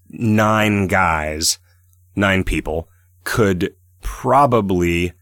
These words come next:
make a non-proc gen version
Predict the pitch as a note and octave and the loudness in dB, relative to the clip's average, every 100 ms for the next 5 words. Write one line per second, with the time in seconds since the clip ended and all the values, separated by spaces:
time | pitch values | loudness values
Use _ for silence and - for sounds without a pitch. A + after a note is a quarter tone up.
0 | _ _ _ _ _ F#2+ G2 G2 G2+ A2 | _ _ _ _ _ 0 2 2 0 0
1 | F#2+ F#2+ F#2+ F#2 F#2+ G2 G2 F#2+ - G2+ | 0 2 2 2 2 2 0 -2 -4 -2
2 | G2 - - F#2 F2 E2+ E2+ D#2+ F2+ F2+ | -2 -4 -8 -4 -2 -2 -4 -2 0 0
3 | E2 E2+ E2+ | 0 -2 -4